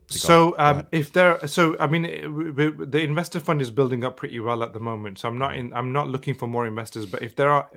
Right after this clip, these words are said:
Speaker 2: if there are, if in, in, in your audience, if there are any genuine businesses that
Speaker 1: Mm-hmm.
Speaker 2: are dealing with inventory, so actual physical stock of stuff
Speaker 1: Mm-hmm.
Speaker 2: that need a capital injection to allow them to buy more,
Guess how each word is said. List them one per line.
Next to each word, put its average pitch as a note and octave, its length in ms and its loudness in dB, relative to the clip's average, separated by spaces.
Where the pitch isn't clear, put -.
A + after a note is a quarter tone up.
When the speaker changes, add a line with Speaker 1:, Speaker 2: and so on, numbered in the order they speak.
Speaker 2:
if C#3 120 -8
there E3 160 2
are, D#3+ 280 2
if - 320 -12
in, D3 200 -6
in, C#3+ 200 -4
in D3+ 300 -6
your D3+ 140 0
audience, D3 360 0
if A#2 100 -12
there D3+ 120 -4
are D#3 140 0
any D3+ 200 -2
genuine C#3 400 -2
businesses A2+ 580 -10
that - 80 -10
Speaker 1:
Mm-hmm. - 20 -2
Speaker 2:
are B2 40 -2
dealing D3+ 340 0
with C3+ 140 0
inventory, B2 640 -4
so - 180 -12
actual C#3 360 -4
physical A#2+ 440 -6
stock - 300 -10
of G#2 100 -10
stuff - 280 -16
Speaker 1:
Mm-hmm. F2+ 180 -16
Speaker 2:
that C3 160 -2
need D3+ 300 2
a F3 40 -2
capital D3 320 -2
injection B2+ 500 -6
to A#2 180 -8
allow A#2+ 200 2
them B2 140 -4
to - 100 -12
buy A2+ 220 -4
more, A2 460 -6